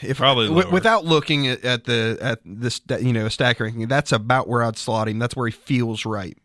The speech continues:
Speaker 1: All right, bottom third. To Deshaun Watson, who at times last year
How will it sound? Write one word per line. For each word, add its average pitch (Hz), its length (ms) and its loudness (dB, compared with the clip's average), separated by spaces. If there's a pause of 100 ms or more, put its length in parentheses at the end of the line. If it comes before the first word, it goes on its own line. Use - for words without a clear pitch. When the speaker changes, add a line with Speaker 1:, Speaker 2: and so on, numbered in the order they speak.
(160)
Speaker 1:
All 117 80 -6
right, 107 220 -6
bottom 120 340 2
third. 92 320 -8 (920)
To 147 420 2 (920)
Deshaun 147 360 -4
Watson, 135 420 -4 (100)
who 120 200 -4
at - 180 -12
times 127 380 -4
last 156 360 -10
year 117 260 -6